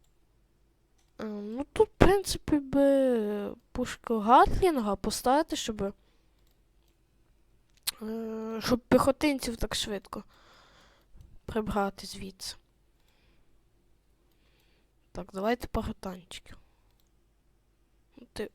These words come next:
ну, хтось будувати буде сьогодні? Хе.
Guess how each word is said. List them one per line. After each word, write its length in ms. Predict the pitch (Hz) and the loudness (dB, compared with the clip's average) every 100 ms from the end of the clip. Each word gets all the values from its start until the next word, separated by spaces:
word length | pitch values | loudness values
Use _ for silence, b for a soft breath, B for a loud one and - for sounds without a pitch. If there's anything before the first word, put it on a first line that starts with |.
| _ 254 - | _ -20 -14
ну, 260 | 233 233 | -10 -8
хтось 260 | 233 - 233 | -4 2 2
будувати 600 | 214 220 226 220 208 202 | 0 -2 0 0 0 -6
буде 400 | 202 226 254 311 | -8 -12 -12 -10
сьогодні? 580 | - 214 190 208 - - _ B B B B B | -8 -6 -6 -10 -18 -20 _ B B B B B
Хе. 300 | B 247 233 | B 0 0